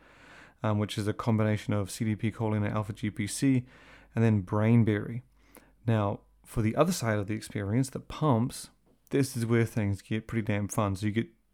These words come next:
uh, two hundred milligrams of Memento Pump, uh, another two hundred milligrams of Cetria, uh, glutathione, then, uh, a solid five grams of betaine, uh, three point two grams of, um,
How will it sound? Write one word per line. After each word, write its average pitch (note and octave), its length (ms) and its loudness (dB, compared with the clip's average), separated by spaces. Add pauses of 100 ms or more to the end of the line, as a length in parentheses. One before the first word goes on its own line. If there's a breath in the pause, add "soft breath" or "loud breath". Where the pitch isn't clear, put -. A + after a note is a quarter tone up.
(140)
uh, G#2+ 280 2
two - 140 -2
hundred E3 100 2
milligrams A#2 460 4
of G#2 160 0
Memento G#2 340 0
Pump, A#2 400 -2 (680 loud breath)
uh, G#2 160 0
another A#2+ 240 2
two C#3 140 0
hundred B2+ 100 6
milligrams A2+ 480 2
of G2 140 0
Cetria, G#2+ 580 -2
uh, G#2 380 -2 (180)
glutathione, G#2+ 800 0 (1200 soft breath)
then, A2+ 260 4 (100)
uh, G#2+ 260 0
a G#2+ 100 0
solid B2 600 -2 (160)
five B2 420 0
grams A2+ 320 4
of F#2+ 100 -4
betaine, G#2+ 640 0 (760)
uh, G2+ 260 0
three D3 300 -2
point D3 300 0
two C3+ 180 2
grams A2+ 640 2
of, G#2 540 0
um, G2 560 0